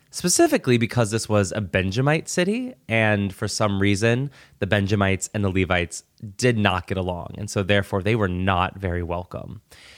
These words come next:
And so they couldn't find a room.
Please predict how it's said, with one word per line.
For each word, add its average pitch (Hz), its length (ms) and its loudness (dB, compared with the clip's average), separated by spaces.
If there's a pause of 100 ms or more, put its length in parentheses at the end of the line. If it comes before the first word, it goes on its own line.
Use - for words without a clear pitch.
(280)
And 135 280 4 (320)
so 123 340 0 (240)
they 120 100 4
couldn't 127 260 -2
find 110 260 2
a 101 40 4
room. 117 600 -2